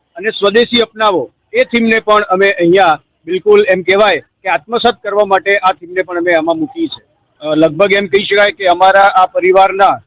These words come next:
સૌ નાના નાના બાળકો અને યુવાન દોસ્તો, વડીલો, બહેનો, માતાઓ સાથે મળીને અમે ત્રણસો જેટલા સભ્યો આ કાર્યક્રમમાં જોડાયા છીએ. અને બિલકુલ એમ કહી શકાય કે અહીંયા જે ડેકોરેશન આપ જુઓ છો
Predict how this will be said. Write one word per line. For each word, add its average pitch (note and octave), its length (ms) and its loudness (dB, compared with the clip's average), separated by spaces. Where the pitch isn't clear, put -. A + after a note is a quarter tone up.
સૌ C4 200 0
નાના A3 240 2
નાના G#3 260 0
બાળકો F3 520 0
અને F3+ 400 0
યુવાન G3 300 2
દોસ્તો, G3 460 2
વડીલો, F#3+ 600 2
બહેનો, F#3 340 2
માતાઓ E3+ 460 0
સાથે F3 300 -8
મળીને F#3 320 0
અમે F3+ 140 -2
ત્રણસો F#3 440 0
જેટલા G#3+ 300 -2
સભ્યો E3 460 -2
આ F3+ 100 -2
કાર્યક્રમમાં F#3 540 -2
જોડાયા G#3 420 4
છીએ. C3+ 240 -10
અને F3 160 -4
બિલકુલ G3 380 0
એમ G3+ 120 0
કહી G#3 160 -4
શકાય G#3 300 -2
કે F#3 120 -12
અહીંયા F3+ 200 0
જે F#3+ 140 -4
ડેકોરેશન G3+ 680 -2
આપ F#3+ 140 -4
જુઓ G#3 340 0
છો C#3+ 200 -6